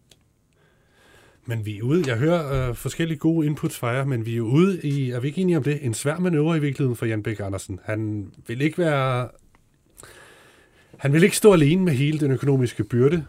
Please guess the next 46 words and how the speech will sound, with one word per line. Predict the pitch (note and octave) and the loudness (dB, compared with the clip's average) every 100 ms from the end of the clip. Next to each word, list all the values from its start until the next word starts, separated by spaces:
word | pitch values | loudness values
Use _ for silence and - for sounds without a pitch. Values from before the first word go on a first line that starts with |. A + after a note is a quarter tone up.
| A2 | -6
men | A#2+ | -2
omvendt | B2 D#3 E3 | 0 2 0
skal | - C3+ | 0 -2
Brøndby, | A#2+ B2 D3 C3 | 0 0 0 -2
der, | A2 G#2+ - | -4 -8 -6
der | A2+ | -6
skal | - D#3 | 0 4
noget | G3+ | 4
tilførsel | - G3 - D#3 C3+ | 4 2 4 2 0
til, | - E3 | 0 0
hvis | C#3 | 0
de | B2+ | -2
skal | C#3 | -2
følge | - B2+ | 0 0
med | B2+ D#3+ C#3+ | 2 2 0
F | - | -2
C | C3+ | -4
K | D#3 | -2
og | B2 B2 A#2+ | -2 -2 -2
F | |
C | - | -2
Midtjylland, | A#2+ B2 D3+ C3+ - - - | -2 -2 -2 -2 -4 -14 -12
så | G#2+ | -8
der | |
skal | G#2 G#2+ | -8 -6
komme | - F3+ F3+ | -2 0 0
en | D3+ - | 0 0
udefra, | C#3+ D#3+ - C3+ - - - _ _ _ _ - | 2 2 0 -2 -2 -12 -20 _ _ _ _ -4
men | A#2+ D#3+ F3 _ _ _ - | 0 0 -2 _ _ _ -18
han | F#2+ | -14
siger | - A#2 | -6 -4
det | C#3+ | -4
ikke | D#3 | 0
direkte, | E3 B2+ B2 B2 | 0 0 0 -4
men | A#2 G#2+ G#2 | -2 -4 -8
man | - A2+ G#2 | -8 -8 -4
fornemmer | B2 D3+ F3 | -2 0 0
i | |
hvert | C#3 B2 | -2 -2
fald, | C3+ A2 | -4 -2
at | |
han | G#2+ | -2
ikke | A#2 | -2
vil | E3 | -4
give | C3+ A2+ | -4 -6
slip | - E3+ | -2 -4